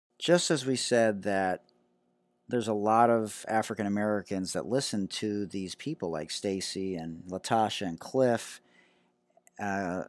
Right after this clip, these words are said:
when they are coming and knocking on their door because they look like them, they talk like them, uh, and if I was knocking on their door, they wouldn't listen to me. They'd probably slam the door in my face, trying to get them to understand the importance of a vote, you know, like, "White boy, what do you know about,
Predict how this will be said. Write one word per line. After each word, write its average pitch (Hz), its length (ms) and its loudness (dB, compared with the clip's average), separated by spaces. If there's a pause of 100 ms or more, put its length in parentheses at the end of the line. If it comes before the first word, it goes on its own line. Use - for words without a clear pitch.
when 101 220 -4
they 104 460 0
are 101 180 2
coming 147 400 4
and 98 80 0
knocking 107 380 2
on 101 100 0
their 95 120 -2
door 107 580 2
because 104 480 -4
they 95 100 -2
look 104 280 -2
like 87 220 -4
them, 82 360 -4
they 82 100 -6
talk 107 360 -2
like 80 220 -6
them, 80 420 -6 (460)
uh, 87 640 -2 (120)
and 87 160 -6
if 90 120 -4
I 107 180 4
was 98 180 -2
knocking 90 340 -4
on 87 100 -4
their 87 100 -4
door, 95 280 -2
they 110 120 0
wouldn't 123 220 2
listen 101 260 0
to 82 60 -2
me. 87 120 -4
They'd 101 140 -4
probably 117 260 -2
slam 107 300 -4
the 101 60 -4
door 104 200 0
in 101 60 -2
my 90 100 -4
face, 104 680 -4 (200)
trying 101 180 -8
to 87 60 -6
get 92 200 -6
them 98 220 -4
to 95 120 -8
understand 92 440 -4
the 85 40 -2
importance 85 420 -6
of 85 80 -8
a 80 80 -8
vote, 92 400 0
you 90 80 -4
know, 85 160 -4
like, 80 160 -4
"White 80 240 -4
boy, 90 240 -4
what 95 120 -6
do 98 40 -6
you 101 80 -4
know 92 160 -4
about, 73 360 -6